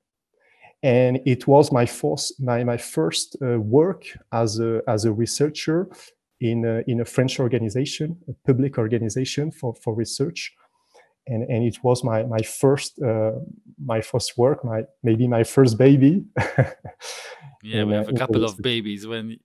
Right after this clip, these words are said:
Speaker 2: when, especially when, when, uh, for us that work in digital health, it is inevitable that you have something which is like your baby, your project, something that you made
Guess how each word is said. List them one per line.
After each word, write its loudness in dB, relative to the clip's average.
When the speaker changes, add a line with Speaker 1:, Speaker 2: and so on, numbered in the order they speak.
Speaker 2:
when, -8
especially -6
when, -8
when, -2
uh, -14
for -6
us 0
that -10
work -6
in -8
digital -6
health, -6
it -4
is -8
inevitable -4
that -6
you -2
have -10
something -6
which -8
is -12
like -6
your -4
baby, -6
your -8
project, -8
something -8
that -10
you -6
made -6